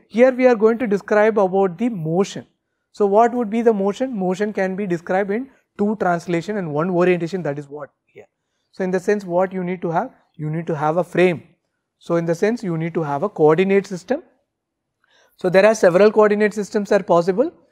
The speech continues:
but we are taking one of the simplest one, which is what we call Cartesian coordinate system. There are three mutually perpendicular axes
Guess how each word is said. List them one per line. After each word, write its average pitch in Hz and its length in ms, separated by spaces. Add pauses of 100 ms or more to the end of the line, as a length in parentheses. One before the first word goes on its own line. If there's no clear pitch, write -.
(120)
but 160 200
we 175 140
are 220 140
taking 214 400
one 175 180
of 185 160
the 196 260
simplest 196 560
one, 220 300 (280)
which 151 160
is 170 120
what 170 260
we 165 100
call 165 220
Cartesian 180 560
coordinate 202 400
system. 254 380 (320)
There 151 140
are 160 80
three 202 340
mutually 180 480
perpendicular 175 580
axes 156 560